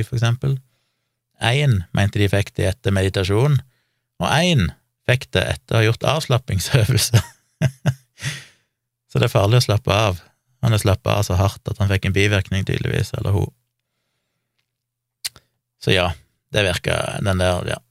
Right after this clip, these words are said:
hva er poenget med å stille sånne spørsmål? Det, det, det betyr jo absolutt ingenting. Det er jo bare fantasi,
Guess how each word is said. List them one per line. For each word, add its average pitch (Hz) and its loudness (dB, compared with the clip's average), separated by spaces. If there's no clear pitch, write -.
hva 117 2
er 107 -2
poenget 95 0
med 87 -2
å 82 -6
stille 92 -2
sånne 87 -2
spørsmål? 98 -6
Det, 104 -2
det, 98 -2
det 117 -6
betyr 101 -2
jo - -2
absolutt 92 -4
ingenting. 87 -2
Det - -4
er - -4
jo 101 -8
bare - -4
fantasi, 92 -4